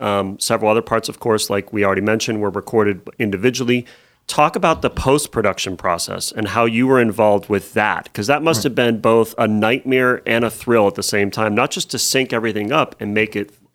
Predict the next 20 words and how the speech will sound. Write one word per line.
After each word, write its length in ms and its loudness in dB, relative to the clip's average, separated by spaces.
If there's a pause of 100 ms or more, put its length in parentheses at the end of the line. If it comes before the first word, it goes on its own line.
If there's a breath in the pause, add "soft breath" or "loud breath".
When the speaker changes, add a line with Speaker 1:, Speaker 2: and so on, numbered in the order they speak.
(100)
Speaker 1:
aurally 500 4
seamless, 640 -2
but 160 -4
also 300 2
visually, 800 -2 (320 soft breath)
it's 160 -4
a 40 -4
stunning 540 0
work. 340 -10
So 280 0
talk 260 -2
about 240 -4
your 120 -2
involvement 500 0
with 160 -10
the 240 -8
post-production 640 -2
side 220 -6
of 80 -18
things. 340 -16